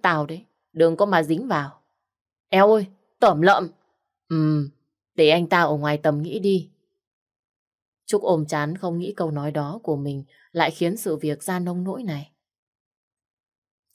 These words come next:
Anh Phú, Xuân với anh không hợp nhau đâu. Tại sao em nghĩ thế? Anh vì cô ấy anh sẽ thay đổi. Anh nghiêm túc thật sự. Anh yêu ghét rõ ràng thế.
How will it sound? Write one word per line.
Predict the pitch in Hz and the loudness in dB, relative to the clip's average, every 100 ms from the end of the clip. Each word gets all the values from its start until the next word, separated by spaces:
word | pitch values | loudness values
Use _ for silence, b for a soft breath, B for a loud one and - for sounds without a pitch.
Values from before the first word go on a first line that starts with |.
| _ | _
Anh | - 170 | -2 -2
Phú, | 151 156 156 220 285 _ _ _ - | -2 -2 -2 -4 -10 _ _ _ -10
Xuân | - 185 175 | 2 2 2
với | 185 | 0
anh | 190 | -2
không | 180 185 | -2 -4
hợp | 175 143 | -4 -4
nhau | 151 165 | -4 -8
đâu. | 165 175 180 _ _ _ _ _ _ _ _ _ _ _ _ _ _ _ _ _ - | -8 -10 -14 _ _ _ _ _ _ _ _ _ _ _ _ _ _ _ _ _ -4
Tại | 160 | -2
sao | - 151 | 2 2
em | 151 151 | 2 0
nghĩ | 165 190 | -4 -6
thế? | 165 156 202 _ _ _ - | -4 -6 -8 _ _ _ -4
Anh | 185 | -2
vì | 160 147 143 | 0 -2 0
cô | 170 | 0
ấy | 165 | 0
anh | - 196 | -2 -4
sẽ | - - | -6 -6
thay | 226 | -4
đổi. | 202 156 151 _ _ _ | -2 -4 -6 _ _ _
Anh | 170 | -2
nghiêm | 170 170 170 | 0 0 -2
túc | 269 | -6
thật | - 180 | -6 -10
sự. | - 160 147 _ _ _ _ | -6 -8 -8 _ _ _ _
Anh | - 165 | -4 -2
yêu | 170 160 | 0 0
ghét | 156 202 | 0 -2
rõ | - - | -2 -2
ràng | 226 165 143 | 0 -2 -4
thế. | 165 160 262 | -6 -6 -8